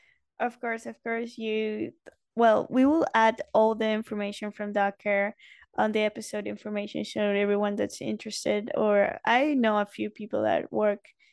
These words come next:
in agencies specialized on, on pharmaceutical, will definitely share with them.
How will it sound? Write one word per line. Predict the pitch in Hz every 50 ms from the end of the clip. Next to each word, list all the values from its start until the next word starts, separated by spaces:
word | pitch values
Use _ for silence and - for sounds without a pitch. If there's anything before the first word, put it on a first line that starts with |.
| _ _ -
in | 233 233 -
agencies | - 214 226 233 220 226 208 208 208 202 - 190 196 -
specialized | - - 208 196 202 - - - - - - - - - -
on, | - 202 - -
on | - - 214 208
pharmaceutical, | - 220 208 202 208 - 214 202 208 - 196 202
will | 202 220 220 208 -
definitely | 208 202 208 - - 214 208 202 202 202 208
share | - - - 202 202 202
with | 196 202 190
them. | 208 202 208 208 220